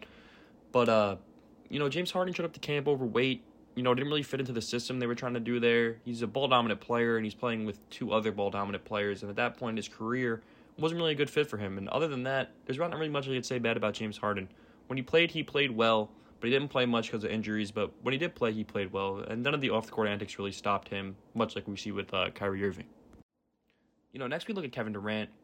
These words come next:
You know, I can go on for days about Kevin Durant. He's one of my favorite players. But, uh, you know, seeing him in a Brooklyn Nets uniform was, was cool to me, you know. It was something I always dreamed of, you know.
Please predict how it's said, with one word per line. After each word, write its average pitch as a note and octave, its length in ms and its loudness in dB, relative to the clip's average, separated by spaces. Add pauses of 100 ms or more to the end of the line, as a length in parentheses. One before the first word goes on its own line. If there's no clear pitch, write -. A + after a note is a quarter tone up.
(400)
You A#2+ 80 -2
know, A2 100 0
I A#2 100 0
can C#3+ 120 -6
go A#2 160 4
on A2 80 0
for G#2 100 -6
days G#2+ 220 2
about G#2 200 -2
Kevin A2 200 -4
Durant. G#2 300 -2
He's G#2+ 80 -6
one G#2+ 80 -4
of G#2 40 -4
my G#2 60 -4
favorite G#2 320 -6
players. A2 500 0 (600)
But, B2 160 8
uh, G#2+ 300 6 (880)
you C#3 80 -2
know, C3 80 2
seeing G3+ 180 0
him G#3+ 140 4
in F#3+ 80 0
a - 20 -6
Brooklyn E3+ 280 -2
Nets D3+ 160 0
uniform B2+ 320 0
was, A2 360 -4 (440)
was B2+ 140 -6
cool F3 220 0
to C3 60 2
me, G2+ 120 0
you G2+ 120 -4
know. G#2 300 -4
It A2 80 -4
was A#2 120 -2
something C3+ 240 -4
I A2+ 80 2
always A2+ 180 0
dreamed A#2+ 240 0
of, G#2+ 140 0
you A2 80 -6
know. G#2+ 240 -4